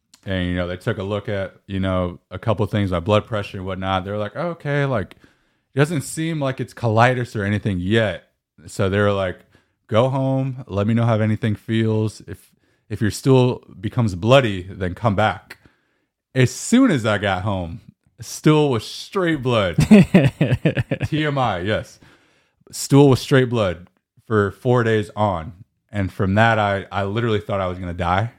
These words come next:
Speaker 2: Yeah.
Speaker 1: Like, I was like, "Oh, this is
Speaker 2: I'm losing way too much blood."
Speaker 1: this is the end.
Speaker 2: I've
Speaker 1: Yeah.
Speaker 2: seen this in movies.
Speaker 1: Yeah, I'm like, "This is the end." And, uh, I'll just send my last text now. Like, "Hey, guys, I really
Speaker 2: <laughs> Group
Speaker 1: appreciate
Speaker 2: text, "Thanks."
Speaker 1: everything you've taught me. Thanks for teaching me those kettlebells back in the
Speaker 2: Yeah.
Speaker 1: day."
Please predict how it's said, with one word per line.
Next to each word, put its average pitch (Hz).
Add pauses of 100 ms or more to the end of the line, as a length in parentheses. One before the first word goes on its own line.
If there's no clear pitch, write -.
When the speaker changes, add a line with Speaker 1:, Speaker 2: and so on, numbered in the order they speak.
(100)
Speaker 2:
Yeah. 95
Speaker 1:
Like, 92
I 95
was 90
like, 82
"Oh, 95
this 92
is -
Speaker 2:
I'm 147
losing 123
way 107
too 104
much 90
blood." 87
Speaker 1:
this 131
is 104
the 101
end. 104
Speaker 2:
I've 139
Speaker 1:
Yeah. -
Speaker 2:
seen 233
this 185
in 120
movies. 98
Speaker 1:
Yeah, 120
I'm 127
like, 123
"This 196
is 185
the 120
end." 131
And, 101
uh, 95
I'll 98
just 101
send 107
my 95
last 95
text 98
now. 101 (180)
Like, 107 (100)
"Hey, 127
guys, 92
I 90
really 92
Speaker 2:
<laughs> 90
Group 104
Speaker 1:
appreciate 165
Speaker 2:
text, 175
"Thanks." 151
Speaker 1:
everything 131
you've 113
taught 120
me. 110 (220)
Thanks 120
for 117
teaching 113
me 104
those 92
kettlebells 104
back 98
in 139
the 139
Speaker 2:
Yeah. 127
Speaker 1:
day." 95